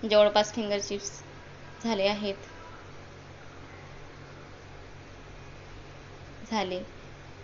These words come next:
अशा पद्धतीने आपण सर्व फिंगर चिप्स तळून घेणार आहोत. तुम्ही बघू शकता, छान असा कलर,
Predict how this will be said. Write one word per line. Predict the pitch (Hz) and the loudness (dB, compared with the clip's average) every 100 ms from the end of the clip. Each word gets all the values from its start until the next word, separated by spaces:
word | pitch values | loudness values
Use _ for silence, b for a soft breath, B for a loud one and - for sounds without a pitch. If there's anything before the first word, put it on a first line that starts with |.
| - - - - - - - - - - - - - - - - - - B B B | -14 -14 -14 -14 -14 -12 -12 -12 -14 -14 -14 -14 -14 -14 -14 -14 -12 -12 B B B
अशा | 226 240 | 4 6
पद्धतीने | 240 233 262 262 233 | 4 4 4 6 6
आपण | 214 208 | 6 4
सर्व | 208 226 226 | 4 4 4
फिंगर | 269 262 233 | 4 4 2
चिप्स | 202 208 202 - | 2 0 0 4
तळून | 208 202 208 | 4 4 2
घेणार | 233 220 | 4 4
आहोत. | 208 202 190 - - - - - - - - - - - - - | 2 0 -4 -6 -12 -14 -12 -12 -12 -14 -14 -14 -14 -14 -10 0
तुम्ही | 208 202 | 2 6
बघू | 202 196 | 6 6
शकता, | 226 - - 190 - - - - - - - - | 2 -2 -2 -4 -6 -12 -14 -14 -14 -14 -14 -8
छान | - 226 214 | 6 8 8
असा | 214 226 | 6 4
कलर, | 220 214 202 | 4 4 2